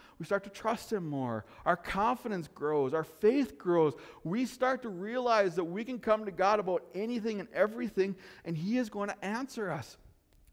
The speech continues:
And just like my son, I don't say yes to everything. That would just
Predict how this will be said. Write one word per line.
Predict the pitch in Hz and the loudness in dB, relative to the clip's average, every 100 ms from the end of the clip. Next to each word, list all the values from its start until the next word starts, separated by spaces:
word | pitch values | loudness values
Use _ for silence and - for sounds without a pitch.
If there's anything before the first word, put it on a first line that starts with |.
| - | -10
And | 139 | 2
just | 208 226 | 4 6
like | 254 214 | 4 6
my | 226 | 4
son, | - 240 240 208 208 - | 6 6 6 4 0 4
I | 143 | 6
don't | 208 - | 6 6
say | 233 | 4
yes | 214 180 214 | 6 6 4
to | - 123 | 0 6
everything. | 175 269 202 - 135 190 226 - - - | 6 6 -4 2 2 2 -2 -10 -6 4
That | 185 233 | 6 10
would | 208 151 | 8 6
just | 185 180 | 0 0